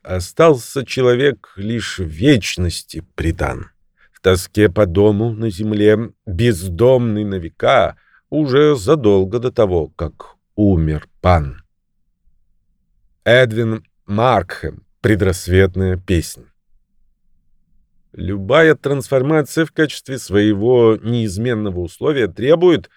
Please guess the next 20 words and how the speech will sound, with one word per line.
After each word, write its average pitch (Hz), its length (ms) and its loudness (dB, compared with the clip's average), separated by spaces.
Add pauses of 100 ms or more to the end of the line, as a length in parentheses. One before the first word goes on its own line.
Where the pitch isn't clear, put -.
(280)
конца 139 640 2
света, 120 720 -6 (340)
крушения 120 720 0 (160)
прежней 123 640 0
философии 92 640 -2
жизни. 78 440 -14 (1000)
Карл 90 580 2
Юнг. 73 560 -6 (2750)
Более 90 340 2
двух 180 280 2
тысячелетий 170 580 -2
назад 107 420 2 (140)
по 87 180 0
средиземноморским 80 1000 -6
странам, 90 580 -2 (160)
посеяв 143 400 -2
панику, 147 480 0
разнесся 113 560 -4
ужасающий 123 540 -4
слух. - 340 -6